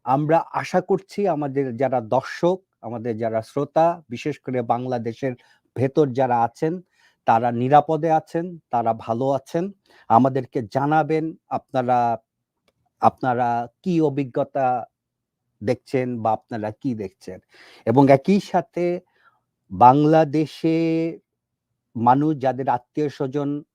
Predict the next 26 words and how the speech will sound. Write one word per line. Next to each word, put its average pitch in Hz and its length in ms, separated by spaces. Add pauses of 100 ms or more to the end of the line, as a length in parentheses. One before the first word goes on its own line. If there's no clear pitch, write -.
তথা 127 240
প্রবাসী 147 560
বাঙালি 127 520
যারা 117 380 (640)
বিশ্বের 139 380
নানান 151 480
জায়গায় 139 480
অবস্থান 127 580
করছেন, 160 640 (360)
সেটি 131 260
উত্তর 135 320
আমেরিকা 135 440
হতে 135 240
পারে, 139 380
সেটি 127 320
মধ্যপ্রাচ্য 123 760
হতে 120 240
পারে। 139 380 (400)
আমরা 120 240
জানি 123 360
তারা 123 260 (140)
ভীষণ 175 460
উদ্বেগের 135 520
মধ্যে 123 460
বসবাস 117 500
করছেন, 175 500